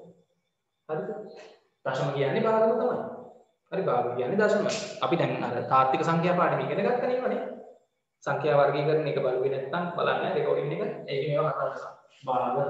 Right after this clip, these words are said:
දශම. හරි. දැන් මේ මම අහනවා සීයේ වර්ගමූලය අරගෙන කීයද? සීයේ වර්ගමූලය අරගෙන කීයද? හ්ම්? කීයද? ඔව් දහයයි. දැන් ඔයගොල්ලෝ ඩක්කා උත්තරේ කියනවා සීයේ වර්ගමූලය අරගෙන දහයයි. ඔව්.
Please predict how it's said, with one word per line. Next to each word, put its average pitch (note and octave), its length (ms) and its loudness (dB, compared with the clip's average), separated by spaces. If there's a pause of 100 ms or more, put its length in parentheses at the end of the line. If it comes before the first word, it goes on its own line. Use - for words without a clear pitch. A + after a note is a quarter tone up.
දශම. C3+ 340 -4 (360)
හරි. - 200 -8 (520)
දැන් B3 140 2
මේ C4+ 100 4
මම A#3 160 4
අහනවා A#3 300 4
සීයේ A3+ 480 -2
වර්ගමූලය A3+ 580 6
අරගෙන G#3 280 4
කීයද? - 320 -6 (1300)
සීයේ C#3 320 -4
වර්ගමූලය C#3+ 460 0
අරගෙන F3+ 240 0
කීයද? - 500 -8 (180)
හ්ම්? - 200 -6 (1080)
කීයද? C#3+ 160 -6 (340)
ඔව් - 220 -2
දහයයි. - 400 -4 (1120)
දැන් - 80 -4
ඔයගොල්ලෝ - 220 4
ඩක්කා - 300 4
උත්තරේ G3+ 380 2
කියනවා - 280 0
සීයේ C#3 260 0
වර්ගමූලය D3 380 2
අරගෙන F#3+ 200 6
දහයයි. - 480 0 (560)
ඔව්. - 160 -4